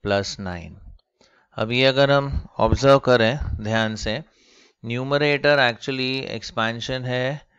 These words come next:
x minus three the whole square का, तो इसे हम लिख सकते हैं as limit x approaching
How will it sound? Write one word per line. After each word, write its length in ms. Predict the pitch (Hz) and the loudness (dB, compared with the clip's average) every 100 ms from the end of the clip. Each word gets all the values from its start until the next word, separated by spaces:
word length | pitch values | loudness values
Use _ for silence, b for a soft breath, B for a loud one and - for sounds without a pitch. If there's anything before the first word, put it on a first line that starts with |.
| b b b | b b b
x 360 | - 123 - 135 | 0 0 -2 -2
minus 400 | 120 117 117 117 - | 2 2 0 -4 -4
three 420 | - 117 113 113 - - 110 | -4 -2 -4 -4 -6 -6 0
the 100 | 110 120 156 | 2 2 -2
whole 280 | 113 110 110 104 | 0 0 0 -4
square 400 | - 101 92 - - | -6 -4 -2 -6 -12
का, 100 | - B B B B B _ - | -16 B B B B B _ -2
तो 240 | 107 117 | 0 0
इसे 280 | 110 - 117 | -4 -4 -2
हम 640 | 113 113 117 117 - - - | -2 -4 -6 -2 0 0 -6
लिख 220 | 107 101 | -8 -8
सकते 360 | - 104 - 104 | -8 -8 -6 -6
हैं 200 | 113 135 101 | -6 -8 -8
as 340 | 95 95 101 - - - 110 | -6 -6 -8 -12 -18 -16 -8
limit 420 | 107 110 143 - - _ _ _ _ _ _ _ _ _ _ _ - | -4 -2 -4 -6 -20 _ _ _ _ _ _ _ _ _ _ _ -10
x 400 | 110 104 - - 98 | -6 -6 -6 -8 -8
approaching 680 | - 98 95 90 92 87 | -6 -4 -4 -6 -10 -12